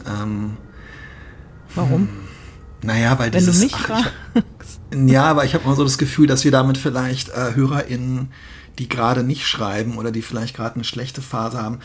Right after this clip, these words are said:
Speaker 1: ist immer so ein bisschen die Frage, finde ich, ob man dann Leute damit motiviert oder ob man Menschen damit eher ein schlechtes Gefühl verursacht. Und eigentlich möchte ich niemandem,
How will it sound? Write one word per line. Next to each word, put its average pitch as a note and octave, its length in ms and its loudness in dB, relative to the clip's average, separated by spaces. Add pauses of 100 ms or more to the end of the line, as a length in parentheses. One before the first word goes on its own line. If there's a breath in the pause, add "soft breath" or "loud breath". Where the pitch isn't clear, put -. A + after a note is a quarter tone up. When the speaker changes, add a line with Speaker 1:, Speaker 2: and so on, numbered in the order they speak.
(180 loud breath)
Speaker 1:
ist - 80 -10
immer B2 100 -2
so D3+ 80 0
ein D3+ 40 2
bisschen D3 200 -2
die C3 40 2
Frage, F3+ 380 0
finde A#2+ 200 -4
ich, - 80 -10
ob - 80 -12
man C3 100 -2
dann B2 120 0
Leute B2+ 240 -2
damit B2+ 300 -2
motiviert B2 680 -4
oder D#3 180 -6
ob C#3 100 -8
man C3 420 0
Menschen B2+ 460 -4
damit B2+ 340 -4
eher A#2+ 460 -6
ein A2+ 140 -6
schlechtes C3 420 -8
Gefühl C#3 320 -6
verursacht. A2 640 -4 (480 loud breath)
Und A#2 180 -6
eigentlich C#3 360 -4
möchte C3 300 -2
ich C3 140 -6
niemandem, D3 760 -2